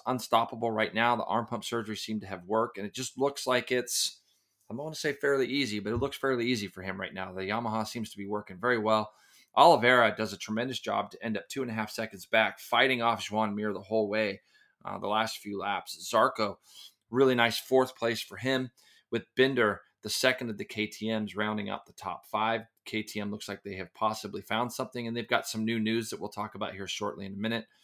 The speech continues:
Um, rounding through the top of the, the races here, uh, Miller ends up sixth. Aleix ends up seventh. I think it's a good result for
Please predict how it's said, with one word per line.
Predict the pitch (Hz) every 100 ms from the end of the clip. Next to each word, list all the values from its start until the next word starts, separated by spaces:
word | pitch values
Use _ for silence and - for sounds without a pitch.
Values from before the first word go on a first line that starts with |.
| - - - _ -
Um, | 113 110 107 101 _ _ _ _ _ _
rounding | 110 131 135 113
through | 131
the | 104
top | - 113 110
of |
the, | 95 90 -
the | -
races | 95 104 107 92
here, | - 90 95 _ - _ -
uh, | 95 95
Miller | 113 123 131
ends | 107 113 110
up | 101 -
sixth. | - 107 101 - - _ _ _ _ -
Aleix | 101 120 123 -
ends | 104 101
up | 92 -
seventh. | - 101 101 95 -
I |
think | - 101
it's | -
a | 90
good | 117 113
result | 101 107 - -
for | 98 95 92